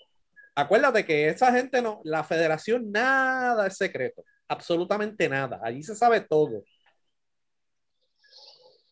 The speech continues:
sea, allí son unos bochincheros todos. O sea, que allí se sabe todo. O sea, que ese rumor que yo acabo de decir no es descabellado.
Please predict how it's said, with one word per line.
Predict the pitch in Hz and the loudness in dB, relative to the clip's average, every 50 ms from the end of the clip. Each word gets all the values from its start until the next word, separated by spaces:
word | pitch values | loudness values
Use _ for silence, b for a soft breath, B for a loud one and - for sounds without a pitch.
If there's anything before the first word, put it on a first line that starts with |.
| _ _ _ - | _ _ _ -4
sea, | 151 139 123 123 117 113 | -2 -2 0 -2 -2 -4
allí | 123 120 139 175 | -6 -6 -8 -6
son | 185 240 240 247 233 | 0 0 0 2 2
unos | 196 190 185 | -2 -2 0
bochincheros | 190 214 208 - 220 202 208 - 214 208 202 185 - | 0 -2 -2 -2 -8 -6 0 0 2 2 2 0 0
todos. | - 156 143 131 113 107 | -2 0 0 0 -2 -2
O | 104 | -2
sea, | - 147 147 | -2 -4 -2
que | 139 135 | -2 -2
allí | 139 139 156 180 | -4 -4 -4 -4
se | 214 208 | -6 -2
sabe | 185 190 180 180 175 | 2 2 4 4 2
todo. | 170 135 127 | 2 0 -2
O | 123 120 | -2 0
sea, | 151 151 147 | -2 -2 -2
que | - 139 | -2 -6
ese | 151 156 - 233 | -4 0 2 2
rumor | 240 247 247 254 247 262 262 254 | 4 4 4 2 2 2 -2 -2
que | - 254 254 | -2 -4 -4
yo | 247 | -2
acabo | 247 240 247 247 247 254 | 0 0 0 2 2 0
de | 254 247 | 0 0
decir | 247 247 247 - 262 247 | -2 -2 -4 -8 -10 -8
no | 208 156 | -6 -6
es | 147 165 | -4 -4
descabellado. | 175 175 - 202 196 208 208 180 139 117 101 87 - | -4 -2 0 0 2 2 2 0 -2 -4 -6 -8 -12